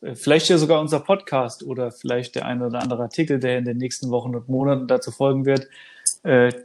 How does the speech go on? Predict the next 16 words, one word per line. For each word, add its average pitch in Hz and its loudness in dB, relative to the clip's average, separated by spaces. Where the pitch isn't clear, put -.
den 123 0
beiden 123 4
Innungen 139 0
oder 120 -2
den 117 -8
beiden 120 0
Landesinnungsverbänden, 123 -2
äh, 147 -4
so 131 2
einen 117 2
kleinen 139 6
Denkanstoß, 156 2
dass 123 -6
man 123 -4
zukünftig, 127 -4
ähm, 120 4